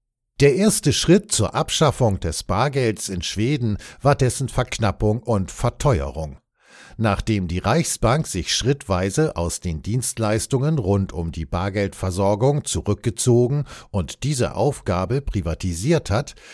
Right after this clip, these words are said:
sind die Kosten für die Bargeldabwicklung des Einzelhandels massiv gestiegen. Nach Angaben der Reichsbank muss der Handel bei Barzahlung rund vier Prozent des Umsatzes für direkte Nebenkosten,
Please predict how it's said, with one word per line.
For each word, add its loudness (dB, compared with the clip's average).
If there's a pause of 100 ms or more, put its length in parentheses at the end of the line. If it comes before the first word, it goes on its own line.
(100)
sind 0
die 0
Kosten 0
für 0
die -2
Bargeldabwicklung -2
des -2
Einzelhandels -2
massiv 0
gestiegen. -2 (500)
Nach 0
Angaben 2
der -4
Reichsbank 0
muss -2
der -2
Handel 0
bei 0
Barzahlung -2
rund 0
vier 0
Prozent -2
des -2
Umsatzes -2
für 0
direkte -2
Nebenkosten, -2